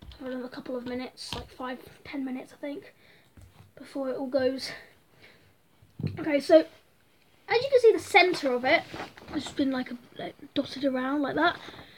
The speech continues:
I need to now get, where's the ruler gone? I had a ruler somewhere. No. Oh, where it is.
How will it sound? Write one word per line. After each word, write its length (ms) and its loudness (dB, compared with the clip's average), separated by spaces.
I 80 2
need 220 10
to 240 6
now 320 10
get, 460 0
where's 180 -6
the 100 -6
ruler 380 4
gone? 260 -6
I 120 -12
had 320 -8
a 80 -2
ruler 340 -4
somewhere. 500 -10
No. 360 -10
Oh, 160 2
where 160 2
it 160 2
is. 200 -12